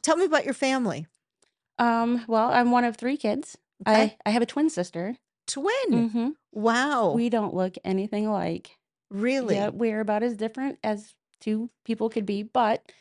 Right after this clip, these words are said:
Speaker 2: it was a cool experience. We didn't get to do any of the fun twin stuff, but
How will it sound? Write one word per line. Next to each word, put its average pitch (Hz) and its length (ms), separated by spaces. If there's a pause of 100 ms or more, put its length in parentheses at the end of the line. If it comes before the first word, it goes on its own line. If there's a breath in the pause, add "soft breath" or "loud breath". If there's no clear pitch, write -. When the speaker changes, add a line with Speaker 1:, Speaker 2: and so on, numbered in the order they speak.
(340 soft breath)
Speaker 2:
it 294 80
was 285 140
a 262 60
cool 233 180
experience. 196 540
We 277 60
didn't 453 180
get 415 120
to 339 60
do 320 100
any 311 140
of 277 40
the 254 80
fun 254 240
twin 226 240
stuff, - 420 (120)
but 208 280